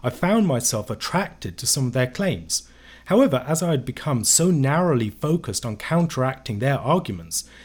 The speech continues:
they had become a dominating foil for my engagement with Scripture.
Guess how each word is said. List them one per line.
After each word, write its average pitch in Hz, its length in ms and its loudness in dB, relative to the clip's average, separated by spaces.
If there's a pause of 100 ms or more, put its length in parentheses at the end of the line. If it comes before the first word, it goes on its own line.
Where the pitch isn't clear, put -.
(160)
they 147 100 4
had 131 160 0
become 135 320 0
a 113 40 0
dominating 131 640 0
foil 117 420 0
for - 160 -10
my 127 180 -2
engagement 123 520 -2
with 117 100 -4
Scripture. 120 520 0